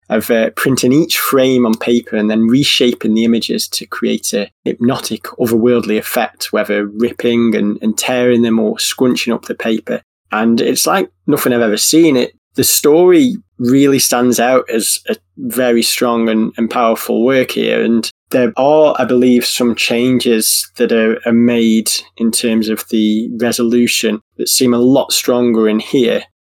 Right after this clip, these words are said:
than perhaps they are in the miniseries. But again, that's coming from someone who, who hasn't seen the miniseries. But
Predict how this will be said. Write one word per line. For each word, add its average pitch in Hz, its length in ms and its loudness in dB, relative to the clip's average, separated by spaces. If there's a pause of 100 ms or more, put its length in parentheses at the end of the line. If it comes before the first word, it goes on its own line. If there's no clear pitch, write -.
(160)
than 113 400 2 (240)
perhaps - 480 -4
they 117 160 0
are 113 360 2
in 113 140 0
the 107 80 0
miniseries. 117 800 2
But 107 140 -2
again, 113 300 0
that's 113 160 -2
coming 113 260 -2
from 107 160 -6
someone 110 320 -2
who, 110 260 -6 (120)
who 113 140 0
hasn't 110 300 -2
seen 110 260 -2
the 107 80 -2
miniseries. 113 680 0
But - 180 -2